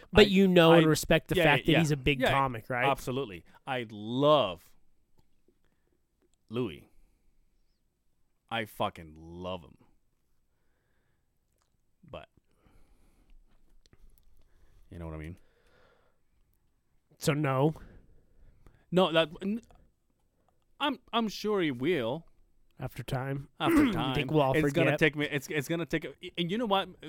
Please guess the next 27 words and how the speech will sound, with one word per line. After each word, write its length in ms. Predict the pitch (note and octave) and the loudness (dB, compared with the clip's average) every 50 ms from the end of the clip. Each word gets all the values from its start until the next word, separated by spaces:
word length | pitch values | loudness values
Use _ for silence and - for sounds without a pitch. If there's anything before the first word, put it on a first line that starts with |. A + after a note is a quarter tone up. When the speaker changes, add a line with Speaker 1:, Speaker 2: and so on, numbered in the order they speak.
| D3+ D3 | -14 -10
Speaker 2:
Who 140 | - G#3 A#3 | -6 -4 -2
knows? 320 | F#3+ G#3 G#3+ E3 B2 - | 0 0 0 0 0 -2
Maybe 260 | C#3+ D3 E3 F3+ F#3 G3 | -2 -2 -2 0 -2 -2
this 180 | E3 F#3+ E3+ | -4 -4 -6
is 100 | F3 D#3+ - | -6 -6 -6
just 180 | F3 D#3 - | -6 -6 -6
a 60 | D#3+ | -6
thing 240 | - - E3+ D#3+ D#3+ | -6 -4 -4 -2 -2
that 100 | D3 C3+ | -2 -2
is 120 | C#3 B2 - | -2 -4 -4
gonna 180 | D3+ C3+ A#2+ | -4 -4 -2
happen 320 | A#2 B2 B2+ B2 - B2 A#2 | -2 -2 -2 -2 -2 -4 -4
in 100 | A2 G#2+ | -4 -4
L 220 | G2+ F2+ F2+ G2 | -6 -8 -8 -10
A, 240 | A2+ G#2+ - - - - _ _ _ _ - - - | -10 -12 -14 -16 -20 -20 _ _ _ _ -20 -18 -12
Speaker 1:
Right. 160 | A#2+ A2+ A2+ | -10 -6 -2
Speaker 2:
which 200 | E3+ G#3+ - - | 0 0 0 0
is 220 | A#3 G#3 D#3+ - - - - - - - | -2 -4 -4 -8 -14 -20 -20 -20 -10 -6
a 80 | - E3 | -6 -6
big 460 | C#3+ C#3 C3+ C#3+ F3+ F3+ D#3+ - - | -6 -6 -2 2 2 2 2 0 -4
problem 500 | - - C#3+ C#3+ C#3 C3+ B2 A#2 G#2+ G#2 | -8 -4 -2 -2 0 0 0 -2 -4 -6
to 120 | - A2 F#2+ | -8 -10 -10
have 420 | - A#2 A#2 G#2+ G2 F#2 F#2+ F#2+ - | -6 -6 -4 -4 -4 -4 -6 -10 -12
if 140 | G#2+ G#2 A#2 | -14 -6 -2
you 120 | B2+ B2+ | -2 -2
Speaker 1:
Right. 80 | A#2 A2+ | -2 -2
Speaker 2:
can, 500 | A#2+ A#2+ A#2 A2+ A2 A2 G#2+ G2+ F#2+ F2+ | -4 -4 -2 -2 -2 -2 -4 -6 -10 -14